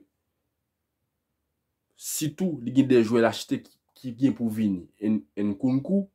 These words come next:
gen pou vini bon loukakou. Petèt entèkapab pa kenbe l, li pou l retounen. Rete konekte avèk nou,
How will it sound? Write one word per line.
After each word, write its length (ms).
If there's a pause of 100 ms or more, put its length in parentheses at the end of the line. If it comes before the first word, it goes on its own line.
gen 160
pou 140
vini 320 (260)
bon 160
loukakou. 640 (120)
Petèt 420 (460)
entèkapab 500 (100)
pa 160
kenbe 320
l, 140 (100)
li 160
pou 220
l 100
retounen. 460 (500)
Rete 200
konekte 360
avèk 260
nou, 200